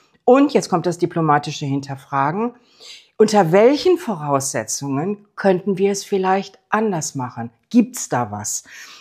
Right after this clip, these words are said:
Also wenn wir nachher im nächsten Kapitel auf das Riemann-Kreuz zu sprechen kommen, auf die Grundstrebungen einer Persönlichkeit, dann kommen wir auf Menschen zu sprechen, die, ähm, <clears throat> Routinen lieben, die,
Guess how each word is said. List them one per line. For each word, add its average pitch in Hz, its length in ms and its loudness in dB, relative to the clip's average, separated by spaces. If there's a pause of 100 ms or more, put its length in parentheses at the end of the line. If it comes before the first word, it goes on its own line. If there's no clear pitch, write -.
(100)
Also 185 240 2
wenn 214 140 2
wir 247 100 4
nachher 220 380 2
im 208 100 2
nächsten 240 320 -2
Kapitel 214 800 -2
auf 175 180 -2
das 180 220 -6
Riemann-Kreuz 196 600 0
zu 175 100 -10
sprechen 170 460 -6
kommen, 208 240 -4
auf 190 100 -4
die 170 100 -10
Grundstrebungen 190 600 -4
einer 175 200 -2
Persönlichkeit, 170 800 -4 (380)
dann 165 80 -6
kommen 220 220 0
wir 202 100 4
auf 175 140 -4
Menschen 202 340 -4
zu 214 140 -8
sprechen, 196 560 -6
die, 175 340 0 (440)
ähm, 165 520 0 (120)
<clears throat> 165 420 -2
Routinen 240 540 2
lieben, 196 560 -2
die, 170 380 -4